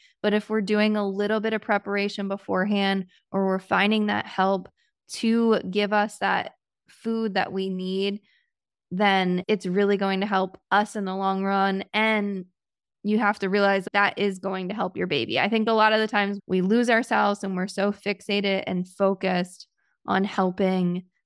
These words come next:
the baby that we forget once they come out, we don't have to worry about us.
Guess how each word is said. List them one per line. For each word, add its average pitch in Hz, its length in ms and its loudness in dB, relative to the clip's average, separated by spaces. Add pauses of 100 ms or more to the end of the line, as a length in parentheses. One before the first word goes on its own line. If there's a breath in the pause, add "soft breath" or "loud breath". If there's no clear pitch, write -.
the 196 180 0
baby 185 800 0 (260)
that 185 240 2
we 208 140 0
forget 196 680 0
once 208 280 0
they 226 120 2
come 202 220 -2
out, 214 360 4
we 214 80 0
don't 220 180 0
have 202 260 0
to 185 100 -10
worry 202 300 -2
about 185 300 -6
us. 208 360 0